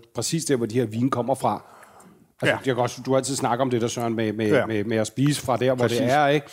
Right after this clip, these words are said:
Speaker 1: Og det, det her er jo
Speaker 2: Præcis.
Speaker 1: et skoleeksempel på, hvor det ba-, bare passer
Speaker 2: Ja, ja.
Speaker 1: sammen, ikke?
Speaker 2: Jamen, jamen, det her, det er jo også, altså, det, det er jo vinen fra Mellemitalien, ikke? For
Speaker 1: Ja.
Speaker 2: henholdsvis, øh,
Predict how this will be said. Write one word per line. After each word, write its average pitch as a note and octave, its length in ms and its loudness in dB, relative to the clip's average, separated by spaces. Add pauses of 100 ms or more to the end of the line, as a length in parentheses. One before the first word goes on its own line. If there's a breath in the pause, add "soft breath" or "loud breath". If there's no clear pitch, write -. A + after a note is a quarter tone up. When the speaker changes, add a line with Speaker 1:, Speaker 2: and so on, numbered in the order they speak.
(380 loud breath)
Speaker 1:
Og B2+ 140 -8
det, C3+ 160 -2
det C3+ 100 2
her C#3+ 80 2
er B2 40 -2
jo A#2 120 0
Speaker 2:
Præcis. G#2 200 -2
Speaker 1:
et - 60 -12
skoleeksempel C3+ 720 2
på, B2 140 -6
hvor B2+ 100 0
det A#2 100 -2 (100)
ba-, A#2+ 80 0 (100)
bare A#2 180 -4
passer C3 260 0
Speaker 2:
Ja, C3+ 60 4
ja. A#2+ 60 4
Speaker 1:
sammen, D3 260 -2
ikke? D#3 180 0
Speaker 2:
Jamen, A#2 140 -2
jamen, A#2+ 280 0
det C#3 180 2
her, E3 140 4
det C#3 100 -2
er C3 40 2
jo B2+ 100 4
også, C3+ 260 2
altså, C3 420 2
det, A#2+ 220 0
det B2+ 60 -2
er - 20 2
jo A#2 60 0
vinen D3+ 320 2
fra D3+ 120 -4
Mellemitalien, A#2+ 800 2
ikke? F3 140 -2
For C#3 80 -2
Speaker 1:
Ja. A#2+ 60 2
Speaker 2:
henholdsvis, A#2+ 560 0
øh, B2 60 2